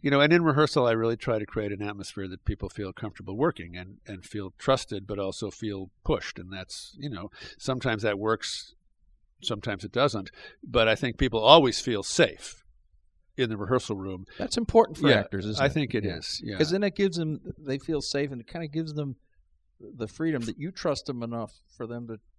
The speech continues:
Speaker 2: try a few things.
Speaker 1: Yeah, yeah, I think that's, that's really how I try to base my work. And I try to be very patient, let them develop something. And I, you know, feed 'em a lot, and I tell 'em jokes. So,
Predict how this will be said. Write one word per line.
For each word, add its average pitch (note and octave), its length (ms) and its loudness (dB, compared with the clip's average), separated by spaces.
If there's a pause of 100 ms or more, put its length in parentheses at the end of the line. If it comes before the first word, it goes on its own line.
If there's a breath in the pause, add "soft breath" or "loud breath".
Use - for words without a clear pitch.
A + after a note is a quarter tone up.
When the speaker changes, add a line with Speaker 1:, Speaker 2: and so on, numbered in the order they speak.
(120)
Speaker 2:
try D#3 200 -6
a B2+ 80 -4
few D#2 220 -10
things. - 160 -4
Speaker 1:
Yeah, - 140 2 (280)
yeah, G2+ 100 -4
I B2 100 -2
think C3 180 -6
that's, G2+ 220 -8
that's - 300 -12
really F#2+ 220 -6
how E2+ 200 -8
I D#2 80 -10
try D2+ 260 -12
to C2+ 80 -16
base - 480 -14
my C#2+ 100 -16
work. D2+ 240 -12
And G#2+ 100 -4
I A2+ 60 -2
try C#3+ 200 2
to C3 100 4
be A2+ 100 0
very G#2+ 200 2
patient, G2 460 -2 (340)
let G#2 280 -10
them F#2 400 -14
develop G2+ 480 2 (100)
something. - 580 -16 (300 loud breath)
And G#3+ 100 2
I, F#3 100 8
you F3+ 160 2
know, A2 140 -2
feed C#3 220 0
'em A#2 80 -2
a G#2 80 -2
lot, G2+ 180 2
and G#2 100 -8
I G2 60 -6
tell G#2 220 -6
'em F#2 100 -10
jokes. - 540 -14
So, F2 360 -8